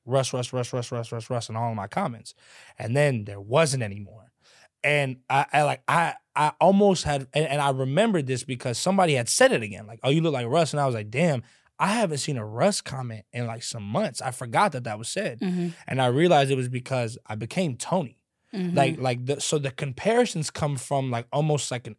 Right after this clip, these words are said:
Speaker 2: But you
Speaker 1: ignorance
Speaker 2: know what's
Speaker 1: or
Speaker 2: like, you know what's
Speaker 1: unknown.
Speaker 2: lit though?
Speaker 1: What?
Speaker 2: When other people start saying that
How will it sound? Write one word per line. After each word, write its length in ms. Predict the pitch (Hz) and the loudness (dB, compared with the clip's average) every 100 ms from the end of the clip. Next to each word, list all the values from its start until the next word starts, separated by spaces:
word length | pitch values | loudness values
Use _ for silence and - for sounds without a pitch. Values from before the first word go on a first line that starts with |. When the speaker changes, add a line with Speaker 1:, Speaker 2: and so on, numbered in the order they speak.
| _ | _
Speaker 2:
But 60 | |
you 40 | 156 | -2
Speaker 1:
ignorance 240 | 151 185 | 2 2
Speaker 2:
know 120 | 247 262 | 6 6
what's 120 | 240 | 6
Speaker 1:
or 20 | |
Speaker 2:
like, 180 | 233 208 | 6 6
you 60 | |
know 80 | 214 | 6
what's 140 | 220 135 | 6 6
Speaker 1:
unknown. 100 | 165 | 4
Speaker 2:
lit 140 | 208 | 4
though? 260 | 233 247 233 | 4 4 2
Speaker 1:
What? 240 | 127 110 - - | -4 -6 -6 -2
Speaker 2:
When 160 | 185 - | -2 4
other 280 | 202 208 208 | 6 6 4
people 300 | - 190 185 | 2 0 0
start 240 | 165 175 165 | 2 2 2
saying 360 | 180 170 165 | 2 2 2
that 300 | 160 147 131 | 2 0 -2